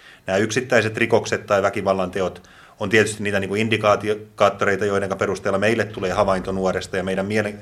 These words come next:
mielenkiinto suuntautuu tähän nuoreen. Mut et kyllä meidän työ olisi, olisi, niin kuin, liian lyhytjänteistä, jos me, niin kuin, ei tämän yksittäisen tapauksen jälkeen enää, enää, niin kuin, oltaisi kiinnostuneita tämän nuoren elämästä.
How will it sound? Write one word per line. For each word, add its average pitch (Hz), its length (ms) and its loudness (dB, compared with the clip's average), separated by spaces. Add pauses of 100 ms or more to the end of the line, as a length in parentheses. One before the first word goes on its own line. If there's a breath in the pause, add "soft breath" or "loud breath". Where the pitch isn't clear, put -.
(160)
mielenkiinto 92 720 -2 (360 loud breath)
suuntautuu 101 580 2
tähän 95 240 -4
nuoreen. 95 500 -6 (760)
Mut 107 120 -2
et - 100 -4
kyllä 104 160 4
meidän 98 240 2
työ 101 220 4
olisi, 92 300 2
olisi, 98 260 -8
niin 92 100 -10
kuin, 92 120 -6
liian 92 400 -2
lyhytjänteistä, 95 840 0
jos 87 200 -8
me, 85 160 -12 (540 soft breath)
niin 87 100 -10
kuin, 90 120 -4
ei 92 140 -2
tämän 92 160 -2
yksittäisen 90 500 -4
tapauksen 92 520 -2
jälkeen 87 440 -8
enää, 85 340 -10
enää, 92 260 -6
niin 85 120 -12
kuin, 87 100 -14
oltaisi 87 260 -10
kiinnostuneita 87 540 -10
tämän 90 160 -6
nuoren 92 280 0
elämästä. 90 500 -4